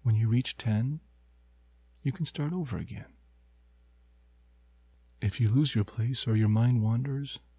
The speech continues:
just start back at one again. Remember not to judge yourself at all. If you never reach ten, that is okay.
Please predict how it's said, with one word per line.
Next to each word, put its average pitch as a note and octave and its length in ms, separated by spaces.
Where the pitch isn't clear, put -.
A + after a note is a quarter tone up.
just D3 200
start D#3+ 300
back C#3+ 260
at - 80
one D3 200
again. A#2 380
Remember C3+ 360
not A#2 220
to A#2+ 80
judge G2 340
yourself A2+ 500
at A2+ 80
all. - 380
If A2 200
you G#2+ 80
never A2 340
reach A2+ 380
ten, A#2 460
that A#2 160
is C3+ 200
okay. A2 560